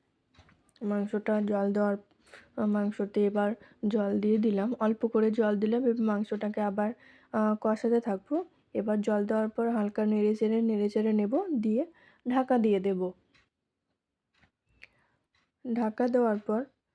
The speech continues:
আবার কিছুক্ষণ পরে যেয়ে দেখব মাংসগুলো, আহ, হয়ে এসছে, কষানো হয়ে এসছে, উম, অল্প হালকা একটু কষানো হয়ে এসছে। তার মধ্যে যে আলুগুলো আমি ভেজে রেখেছিলাম সেই আলুগুলো সেই মশলার ম-, মাংসর মধ্যে দিয়ে দেব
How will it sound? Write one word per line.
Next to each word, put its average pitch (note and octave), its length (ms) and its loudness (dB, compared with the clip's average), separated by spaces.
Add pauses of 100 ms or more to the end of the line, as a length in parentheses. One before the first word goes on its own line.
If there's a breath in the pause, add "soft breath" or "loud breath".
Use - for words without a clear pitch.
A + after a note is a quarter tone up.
(140)
আবার G#3 280 -2
কিছুক্ষণ A3+ 560 0
পরে G#3+ 280 0 (340 soft breath)
যেয়ে A3+ 240 4
দেখব A3 340 0
মাংসগুলো, A3 760 0 (140)
আহ, G#3 280 -2 (420)
হয়ে A3+ 300 2
এসছে, - 340 -4 (100)
কষানো G#3+ 480 -2
হয়ে G#3+ 300 2
এসছে, A3 320 -4 (560 soft breath)
উম, A3 300 0 (400)
অল্প G#3+ 300 -2 (140)
হালকা A3 320 -2
একটু A3+ 260 -2
কষানো A3+ 400 0
হয়ে A3+ 240 2
এসছে। A3 240 -2
তার B3+ 200 0
মধ্যে G#3+ 320 0
যে A3 160 2
আলুগুলো G#3+ 440 2
আমি A3+ 180 4
ভেজে A3 320 4
রেখেছিলাম A3+ 560 2
সেই C#4 240 4
আলুগুলো A3 500 4 (440 loud breath)
সেই B3+ 160 4
মশলার A3 440 4
ম-, G#3+ 160 0 (120)
মাংসর G#3+ 420 2
মধ্যে G#3+ 320 0
দিয়ে C#4+ 220 8
দেব G#3 200 4